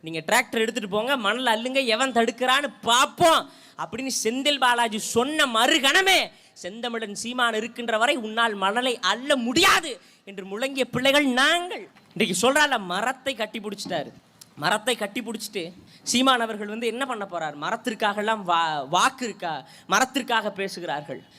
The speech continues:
மலைக்காக பேசுகிறார்கள், கடலுக்காக பேசுகிறார்கள், தண்ணீருக்காக பேசுகிறார்கள் என்று. ஓட்டிற்காக பேசுபவன் மட்டும்தான்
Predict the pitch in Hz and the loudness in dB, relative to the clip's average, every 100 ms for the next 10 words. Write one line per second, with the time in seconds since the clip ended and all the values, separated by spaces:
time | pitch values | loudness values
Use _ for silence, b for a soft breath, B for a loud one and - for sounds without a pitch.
0 | B 185 208 277 - 269 247 226 190 196 | B 2 4 2 2 2 2 0 -8 -12
1 | 180 170 156 151 147 196 240 311 302 277 | -12 -10 -10 -12 -6 0 2 2 2 2
2 | 240 226 214 202 196 185 175 175 139 B | 2 -2 -8 -10 -8 -6 -6 -8 -12 B
3 | B - 214 277 330 339 - 285 269 214 | B -2 2 4 4 2 2 0 0 -4
4 | 226 226 208 185 180 196 185 143 - B | -8 -6 -4 -4 -4 -8 -10 -14 -16 B
5 | B - 170 262 254 294 285 269 277 - | B 0 4 4 2 0 2 2 0 -4
6 | 247 254 254 240 226 220 - 208 208 226 | -4 -4 -6 -6 -6 -8 -6 -4 2 2
7 | 240 | 0